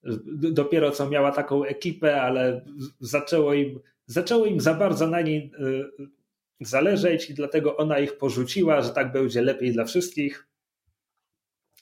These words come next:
Na co Gren jej mówi, że tak powiem, e, zamienia podtekst w tekst, mówiąc, że no jakby Faye ewidentnie zaczęła się do nich zbliżać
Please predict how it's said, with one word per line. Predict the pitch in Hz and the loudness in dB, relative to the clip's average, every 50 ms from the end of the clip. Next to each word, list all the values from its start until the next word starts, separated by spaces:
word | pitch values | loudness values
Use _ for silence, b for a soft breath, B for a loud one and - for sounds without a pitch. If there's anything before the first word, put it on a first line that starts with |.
| _ _ - | _ _ -2
Na | 156 156 | -2 0
co | - 170 156 156 156 - | 2 2 2 2 2 0
Gren | 131 143 170 175 165 165 | 0 0 0 2 0 0
jej | 165 156 147 143 143 | 0 0 0 0 0
mówi, | 143 160 165 135 131 147 147 151 156 143 | 0 0 0 2 2 2 2 2 2 0
że | 120 117 | 0 0
tak | 147 143 - | 0 0 0
powiem, | 147 143 131 139 135 135 135 - B B B B B B B B B B B _ - | 0 2 2 2 0 0 -4 -6 B B B B B B B B B B B _ -10
e, | - - 131 127 127 123 123 - - - - - - 156 | -4 -2 0 0 0 0 -2 -4 -6 -8 -14 -18 -14 -12
zamienia | 147 127 139 147 151 160 160 156 151 143 | -6 -2 -2 0 0 2 2 2 2 0
podtekst | - - 160 156 - - 147 135 - - - | 0 0 -2 -2 -2 -2 -4 -2 -2 -6 -10
w | - - | -4 0
tekst, | 156 151 147 147 - - | 0 2 2 0 -4 -4
mówiąc, | 156 151 139 147 151 143 139 123 | -4 -2 0 2 2 2 0 0
że | 113 120 147 147 143 | 0 0 0 0 0
no | 143 143 | 0 -2
jakby | 143 143 143 143 143 151 147 147 151 151 151 B B B B B B B B B B B B B _ _ _ 151 156 | -2 -4 -2 0 0 2 4 4 4 2 0 B B B B B B B B B B B B B _ _ _ -20 -8
Faye | - - 165 156 151 151 151 147 151 - - - | -2 2 4 4 4 4 2 0 -2 -8 -4 0
ewidentnie | 151 143 143 143 143 151 170 175 165 160 - - 165 156 156 151 147 - - - _ _ _ _ _ _ _ _ _ _ - | 0 2 2 2 2 2 2 2 0 -4 -4 -2 0 2 2 2 2 0 -4 -14 _ _ _ _ _ _ _ _ _ _ -10
zaczęła | 156 139 151 143 - 185 175 160 160 | -6 -4 -2 0 2 2 4 4 2
się | - 185 | 2 0
do | 160 165 175 | 0 2 0
nich | 175 170 160 - | 2 0 0 -2
zbliżać | 131 120 - - 269 269 240 226 208 202 190 196 - - | -2 -4 -4 -2 0 0 2 2 2 2 2 0 -2 -6